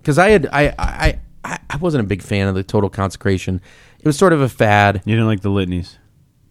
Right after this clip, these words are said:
Speaker 1: No, no, no. I mean, whenever
Speaker 2: Back in
Speaker 1: I
Speaker 2: the
Speaker 1: s-,
Speaker 2: day.
Speaker 1: whenever I saw it before, it's like,
Speaker 2: Mm-hmm.
Speaker 1: everybody's got the chain. Everybody wants to know why you haven't done it.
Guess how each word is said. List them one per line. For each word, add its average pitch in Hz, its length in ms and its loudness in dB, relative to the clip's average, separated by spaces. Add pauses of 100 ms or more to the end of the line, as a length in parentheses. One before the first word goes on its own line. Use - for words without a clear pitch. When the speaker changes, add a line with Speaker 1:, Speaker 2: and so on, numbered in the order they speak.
(500)
Speaker 1:
No, 233 200 6
no, 240 80 6
no. 175 160 6
I 160 160 4
mean, 175 160 2
whenever 208 460 4
Speaker 2:
Back - 0 -
in - 20 6
Speaker 1:
I 185 100 6
Speaker 2:
the - 0 -
Speaker 1:
s-, 92 60 -2
Speaker 2:
day. 90 240 0
Speaker 1:
whenever 220 220 2
I 214 60 4
saw 175 280 4
it 151 80 0
before, 123 440 0
it's 90 120 -6
like, 107 80 0
Speaker 2:
Mm-hmm. 98 100 -2
Speaker 1:
everybody's 185 440 0
got 127 220 0
the 117 60 -12
chain. 92 460 -4 (160)
Everybody 202 400 0
wants 143 340 2
to 139 80 0
know 117 160 4
why 101 220 0
you 104 140 -2
haven't 101 320 -4
done 90 180 -4
it. 90 160 -8